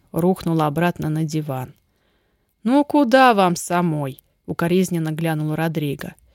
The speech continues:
«После снятия проклятия-то. Или в комнате нет мужчины, донести некому?» И он действительно подхватил на руки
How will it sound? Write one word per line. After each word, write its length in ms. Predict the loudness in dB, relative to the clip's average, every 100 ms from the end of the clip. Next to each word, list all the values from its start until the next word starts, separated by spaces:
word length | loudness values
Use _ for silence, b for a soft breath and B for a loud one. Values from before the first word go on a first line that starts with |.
| _ _ _ _
«После 360 | 0 2 2 0
снятия 460 | 2 0 2 2
проклятия-то. 1040 | 4 2 4 4 2 0 -4 -4 -6 -8 -8 _ _ _ _ _ _
Или 440 | 2 4 6 6 2
в 100 | 0
комнате 520 | 4 6 6 4 4
нет 240 | 4 4
мужчины, 720 | 2 2 2 2 2 2 0 0
донести 500 | 2 4 4 2 0 2
некому?» 580 | 2 0 -2 -4 -6 -10 _ _ _ _ _ _ _ _ _ _ _ _ _
И 140 | -2 0
он 240 | 2 2
действительно 800 | 0 -2 0 4 4 2 0 0
подхватил 560 | -2 0 0 2 2 4
на 280 | 4 4
руки 400 | 2 0 0 -2